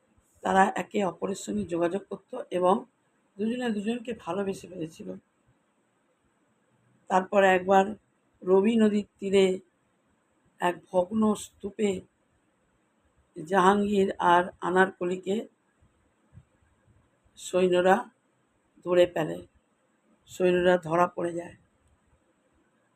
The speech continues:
সেই সময় জাহাঙ্গীর তার বা-, পিতার বিরুদ্ধে, মানে আকবরের বিরুদ্ধে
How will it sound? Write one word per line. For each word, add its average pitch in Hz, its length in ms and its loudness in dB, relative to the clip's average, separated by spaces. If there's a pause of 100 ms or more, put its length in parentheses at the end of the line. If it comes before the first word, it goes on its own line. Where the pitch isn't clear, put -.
(3500)
সেই 196 200 -6
সময় 202 360 0 (1080)
জাহাঙ্গীর 180 520 2
তার 170 180 -2
বা-, 165 440 -2
পিতার 196 340 -6
বিরুদ্ধে, 175 560 -4
মানে 180 200 -12
আকবরের 190 540 -2
বিরুদ্ধে 180 460 -4